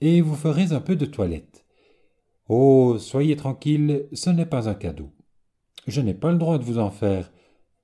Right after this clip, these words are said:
C'est tout simplement un petit acompte sur nos séances. D'abord, vous savez, moi je n'aime pas les pauvres. Je ne peux pas les sentir. J'ai l'inspiration trop décorative,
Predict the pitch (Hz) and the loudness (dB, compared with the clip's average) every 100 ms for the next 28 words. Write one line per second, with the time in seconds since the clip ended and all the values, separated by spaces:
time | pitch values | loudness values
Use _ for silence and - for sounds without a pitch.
0 | _ - 151 139 143 190 180 151 - 127 | _ -4 0 0 0 -4 -4 -6 -4 -2
1 | 180 185 - - 160 170 143 127 - 87 | -2 -2 -6 -6 -4 -2 -4 -4 -6 -6
2 | 117 156 160 170 165 165 - 104 92 107 | -4 -4 -4 -4 -2 -4 -4 -4 -4 -8
3 | - - _ _ _ _ _ _ _ _ | -14 -20 _ _ _ _ _ _ _ _
4 | _ - 101 87 85 78 - _ _ _ | _ -4 -2 -2 -4 -8 -18 _ _ _
5 | _ _ _ 98 - 123 160 127 - _ | _ _ _ -10 -6 -4 -2 -2 -6 _
6 | _ _ - 107 131 151 160 156 156 147 | _ _ -6 0 2 2 2 0 0 -2
7 | 147 135 107 104 - 104 92 85 80 _ | -2 -2 0 -2 -2 -2 -2 -6 -16 _
8 | _ _ _ _ 127 170 165 143 - 110 | _ _ _ _ -2 0 2 -2 -2 -2
9 | 98 - 95 90 98 90 85 - _ _ | -2 -2 -6 -6 -6 -6 -8 -16 _ _
10 | _ - _ _ 151 147 165 175 170 175 | _ -20 _ _ -2 2 4 4 2 0
11 | 170 160 175 175 170 - 165 170 165 170 | 0 0 2 0 0 -2 2 2 0 0
12 | 151 151 175 180 175 123 98 | -2 -2 0 2 2 0 -8